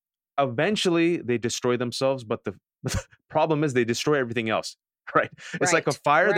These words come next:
Speaker 2: right.
Speaker 1: consumes itself, but before it consumes itself, <laughs> it consumes the rest of us. So
Speaker 2: Right.
Speaker 1: the hope is, how do you limit the damage and make them just only kill themselves? And so maybe, just maybe, this fire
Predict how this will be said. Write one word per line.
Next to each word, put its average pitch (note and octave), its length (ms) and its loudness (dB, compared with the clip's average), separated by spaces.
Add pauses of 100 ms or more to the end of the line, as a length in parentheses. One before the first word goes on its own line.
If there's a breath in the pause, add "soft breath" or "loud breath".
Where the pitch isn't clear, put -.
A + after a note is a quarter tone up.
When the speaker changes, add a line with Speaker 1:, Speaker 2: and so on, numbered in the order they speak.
Speaker 2:
right. D3+ 80 -4
Speaker 1:
consumes C#3+ 360 0
itself, E3+ 320 0
but B2+ 120 -4
before D#3+ 260 -2
it - 80 -4
consumes C3+ 320 -2
itself, D#3 240 0
<laughs> - 80 -14
it - 0 -
consumes B2+ 400 -2
the A#2 80 2
rest G#2 240 0
of F2 80 -4
us. - 180 -6 (320 soft breath)
So C#3+ 240 0
Speaker 2:
Right. D3+ 300 -4
Speaker 1:
the C3 100 0
hope F#3 320 0
is, D#3+ 160 0
how D#3+ 180 0
do F3 80 -4
you D#3+ 120 0
limit C3+ 340 0
the F3+ 100 -2
damage A#2+ 540 -4 (480)
and B2 160 -2
make D#3+ 200 0
them E3+ 120 0
just C#3+ 160 -2
only D3 160 0
kill C3+ 280 -2
themselves? G2+ 580 -6 (560)
And B2+ 200 -2
so D#3 200 0
maybe, F#3 500 0
just D#3+ 240 -2
maybe, F2 400 -2 (1120)
this C3 240 0
fire D3+ 560 0